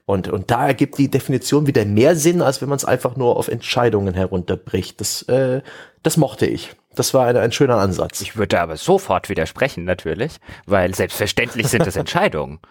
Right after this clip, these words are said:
Speaker 2: Und selbst auch das ist übrigens wieder ein Fall, so Gone Home, schön, dass du's ansprichst, weil das ist ein, ist ein legitimer Einwand, weil Gone Home ein Spiel ist, das relativ wenige Entscheidungen hat. Deine Entscheidung ist halt immer, guck ich mir das näher an oder lass ich's links liegen.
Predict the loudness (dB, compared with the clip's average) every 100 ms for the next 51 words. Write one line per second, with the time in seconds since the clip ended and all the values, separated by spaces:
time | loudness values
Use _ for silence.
0 | _ _ _ _ _ -4 0 0 0 -2
1 | 0 0 0 -2 -2 -2 -4 0 -2 0
2 | 0 0 0 0 2 2 2 2 2 0
3 | -2 -2 -2 -2 -6 0 2 2 0 -10
4 | -6 -6 -2 -2 0 -2 -4 -2 0 0
5 | 0 -2 -8 -18 -12 0 2 2 2 2
6 | 2 0 -4 -2 0 0 0 -2 0 0
7 | 0 -4 -8 0 2 4 2 0 0 0
8 | 0 0 -2 -6 -8 -10 -10 -18 -12 -4
9 | -2 -2 0 0 0 -2 0 0 0 2
10 | 2 0 -4 -2 -2 0 0 0 0 2
11 | 4 2 2 -2 -4 -2 2 2 0 -2
12 | -4 -6 -4 -6 -4 -2 -2 -2